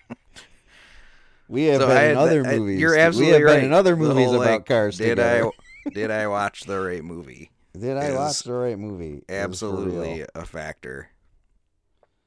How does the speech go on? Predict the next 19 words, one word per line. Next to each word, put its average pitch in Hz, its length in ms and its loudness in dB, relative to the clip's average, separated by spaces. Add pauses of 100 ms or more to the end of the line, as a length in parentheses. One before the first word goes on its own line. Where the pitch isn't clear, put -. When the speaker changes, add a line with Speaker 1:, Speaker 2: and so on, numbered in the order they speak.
(640)
Speaker 1:
And 110 140 -12
my 117 140 -8
Speaker 2:
'Cause 151 160 0
Speaker 1:
next 165 100 -8
Speaker 2:
even 220 280 0
Speaker 1:
one 202 60 2
Speaker 2:
when 208 120 4
Speaker 1:
was 202 260 2
Speaker 2:
I, - 20 -14
even 247 360 0
when 240 160 2
I 214 140 2
went 190 280 4
and 175 180 0
got 139 280 4
it, 113 200 -2 (360)
I 117 100 -2
was 135 160 0
like, 131 360 0